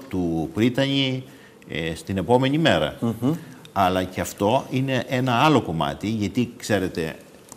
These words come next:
Speaker 1: τα πανεπιστήμια δεν μπορείς να τα αντιμετωπίζεις σαν να είναι μια ιδιωτική επιχείρηση. Εδώ μιλάμε για ένα δημόσιο πανεπιστήμιο, το οποίο πρέπει να είναι αυτοδιοίκητο και πρέπει να υπάρχει σεβασμός στο αυτοδιοίκητο του πανεπιστημίου, με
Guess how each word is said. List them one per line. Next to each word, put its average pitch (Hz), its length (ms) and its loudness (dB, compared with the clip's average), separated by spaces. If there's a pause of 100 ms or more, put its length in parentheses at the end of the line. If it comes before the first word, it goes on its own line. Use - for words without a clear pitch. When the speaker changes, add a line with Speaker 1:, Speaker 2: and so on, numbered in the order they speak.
Speaker 1:
τα 101 100 -6
πανεπιστήμια 85 720 -4 (100)
δεν 180 100 -4
μπορείς 185 160 2
να 165 60 -2
τα 143 80 0
αντιμετωπίζεις 95 720 0
σαν 98 160 -2
να 95 80 0
είναι 92 220 0
μια 92 420 0
ιδιωτική 95 420 -4
επιχείρηση. - 580 -8 (720)
Εδώ 165 180 2
μιλάμε 147 300 8
για 123 140 6
ένα 143 140 4
δημόσιο 101 360 0
πανεπιστήμιο, 87 720 -4 (440)
το 113 100 6
οποίο 110 440 6 (420)
πρέπει 127 240 2
να 107 100 4
είναι 120 200 4
αυτοδιοίκητο 85 720 0
και 135 100 -6
πρέπει 107 200 0
να 113 60 0
υπάρχει 107 300 0
σεβασμός 98 460 0
στο - 100 -10
αυτοδιοίκητο 85 640 -6
του - 120 -20
πανεπιστημίου, 82 760 -4 (480)
με 101 380 2